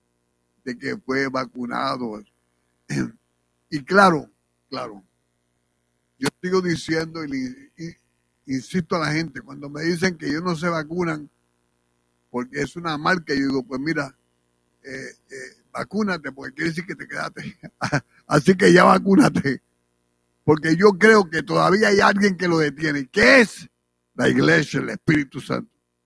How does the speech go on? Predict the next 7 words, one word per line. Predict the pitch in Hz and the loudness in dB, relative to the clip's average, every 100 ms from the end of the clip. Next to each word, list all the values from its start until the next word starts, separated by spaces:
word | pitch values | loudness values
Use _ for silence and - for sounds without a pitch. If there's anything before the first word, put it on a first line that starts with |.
| _ _ _ _ _ _ _ _ _ _ _ _ _ _ _ _ _ _ _ _ _ | _ _ _ _ _ _ _ _ _ _ _ _ _ _ _ _ _ _ _ _ _
Y, | 196 196 - - | -8 -8 -8 -14
y | |
sin | - 220 | -4 -2
embargo, | 240 214 202 160 156 143 127 - - _ _ _ _ _ _ _ | -2 -2 -2 -2 -6 -12 -18 -20 -20 _ _ _ _ _ _ _
eh, | 151 143 131 120 107 _ _ _ _ _ _ _ _ _ _ _ | -6 -6 -6 -10 _ _ _ _ _ _ _ _ _ _ _ _
nosotros | 147 139 - 202 175 156 135 - | -4 0 2 2 0 -10 -12 -14
hoy | - 196 165 135 117 104 | -2 0 0 -2 -8 -16